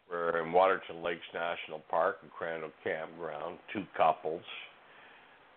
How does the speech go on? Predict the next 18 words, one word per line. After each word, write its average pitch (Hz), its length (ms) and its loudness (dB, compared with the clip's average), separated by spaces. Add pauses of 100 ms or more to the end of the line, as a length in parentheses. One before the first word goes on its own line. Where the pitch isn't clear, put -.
(120)
uh, 80 480 4 (120)
were 82 460 2 (120)
sitting - 220 2
there 90 180 6
playing 87 480 0
cards 85 500 4 (640)
on 87 100 -8
the 90 200 -6
table, 87 440 -4
and 92 100 -6
they 110 200 -4
thought 226 200 4
they 170 120 0
heard 143 180 2
a 101 140 2
few 120 220 4
odd 120 280 6
noises 107 480 0